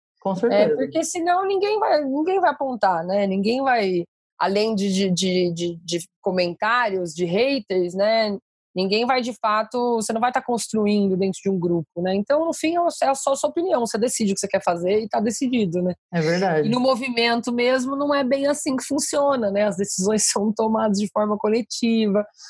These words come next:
Speaker 2: as construções são difíceis, porque são muitas vozes,
Speaker 1: Sim.
Speaker 2: né? Não é fácil construir movimento, é difícil. É por isso que as pessoas não se engajam, né? Então, é...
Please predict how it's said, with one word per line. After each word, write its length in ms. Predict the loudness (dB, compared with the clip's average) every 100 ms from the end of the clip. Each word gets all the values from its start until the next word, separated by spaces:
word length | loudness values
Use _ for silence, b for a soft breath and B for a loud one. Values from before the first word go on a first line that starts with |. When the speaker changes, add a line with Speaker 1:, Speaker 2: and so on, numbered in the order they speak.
| B B
Speaker 2:
as 180 | -2
construções 680 | 0 -2 0 -4 0 0 0
são 140 | 0 0
difíceis, 840 | 0 -2 0 2 2 0 -2 -2
porque 220 | -4 -2
são 220 | -2 0 0
muitas 380 | 0 0 -2
vozes, 760 | -2 2 2 2 0 -4 -6 -8 B B
Speaker 1:
Sim. 200 | B 0
Speaker 2:
né? 220 | 2 4 2
Não 160 | 2
é 120 | -2
fácil 680 | -2 0 2 0 -2 -4 -4 -2
construir 440 | -4 -2 -2 0
movimento, 500 | 0 0 0 0 0
é 40 | 0
difícil. 720 | 0 -2 0 2 0 -4 -6 _ b _
É 160 | -2 0
por 200 | 0 0
isso 200 | 0 0
que 60 | 0
as 100 | 0
pessoas 400 | -2 0 0 0
não 140 | -2
se 160 | -2 -2
engajam, 680 | 0 2 2 0 -2 -4
né? 220 | 0 2 2
Então, 520 | -2 0 2 2 -2 -6 B B B _
é... 720 | 0 2 4 4 2 2 0